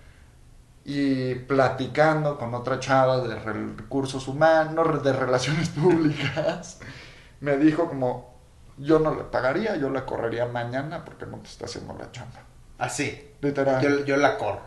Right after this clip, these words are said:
Speaker 2: mañana, bye.
Speaker 1: Sí. Y entonces no sé qué hacer, cabrón, porque,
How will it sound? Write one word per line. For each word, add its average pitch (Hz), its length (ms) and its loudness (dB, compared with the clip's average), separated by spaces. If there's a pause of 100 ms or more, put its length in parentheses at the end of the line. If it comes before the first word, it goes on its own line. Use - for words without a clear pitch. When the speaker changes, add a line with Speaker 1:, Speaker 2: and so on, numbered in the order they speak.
Speaker 2:
mañana, 110 480 -8
bye. - 300 -8 (800)
Speaker 1:
Sí. 139 340 -2 (320)
Y 143 60 -4
entonces 143 240 -2
no 202 80 6
sé 202 260 4
qué 220 80 10
hacer, 180 400 8
cabrón, 147 400 6
porque, 135 600 0